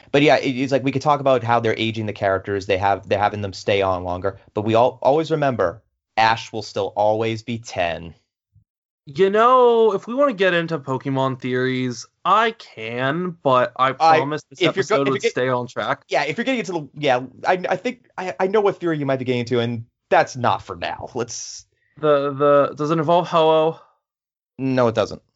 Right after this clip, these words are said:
Speaker 2: Oh, okay, then we'll talk later. Anywho, um, industry discussion about, like, how animation has changed and how it got to where we are now, that's fine. But my random Pokemon theories from nineteen ninety-nine,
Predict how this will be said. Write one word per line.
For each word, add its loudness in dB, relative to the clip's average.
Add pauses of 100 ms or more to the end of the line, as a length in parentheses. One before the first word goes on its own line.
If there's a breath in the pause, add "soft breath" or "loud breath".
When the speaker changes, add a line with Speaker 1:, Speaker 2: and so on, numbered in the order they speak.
(160)
Speaker 2:
Oh, 4
okay, -2
then -2
we'll -2
talk 0
later. -4 (320 loud breath)
Anywho, 0 (300 soft breath)
um, 2 (160)
industry -2
discussion 0
about, 2
like, -2
how 0
animation -4
has -6
changed -6
and -4
how 2
it -2
got 0
to -6
where 0
we 0
are 2
now, 0
that's -2
fine. -4
But -4
my 0
random -2
Pokemon -4
theories -2
from -6
nineteen -2
ninety-nine, 0